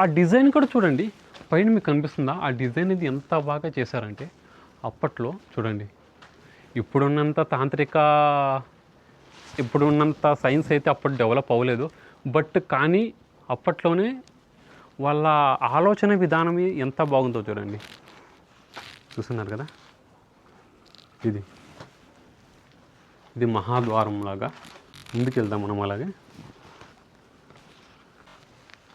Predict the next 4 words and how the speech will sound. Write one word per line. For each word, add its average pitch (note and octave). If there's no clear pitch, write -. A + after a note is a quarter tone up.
ఏకాంత C#3
రామస్వామి A#2
మందిరం G#2
అంట. G#2